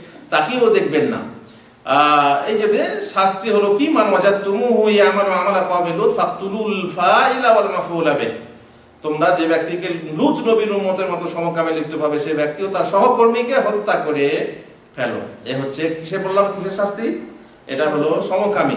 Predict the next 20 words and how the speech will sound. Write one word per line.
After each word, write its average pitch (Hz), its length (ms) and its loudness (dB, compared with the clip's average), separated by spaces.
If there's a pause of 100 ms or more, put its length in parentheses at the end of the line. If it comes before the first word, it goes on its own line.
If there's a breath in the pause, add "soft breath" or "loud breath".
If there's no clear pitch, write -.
(120)
পশু 247 360 4
গমন 226 460 4
যদি 202 220 0
কারো 185 320 2
অভ্যেস 160 480 0
থাকে, 143 220 -4 (100)
পশু 160 260 -6
গমন, 135 460 -4 (640 loud breath)
মানুষ 202 340 0
পেল 202 160 2
না, 226 140 2
তখন 240 400 0
পশু 208 240 0
নিয়ে 208 400 0 (240)
তার 175 240 0
নিজের 165 280 -2
যৌন 180 360 -2
ক্ষুধা 160 560 0 (180)
মেটাতে 151 340 -2
গেল, 120 160 -2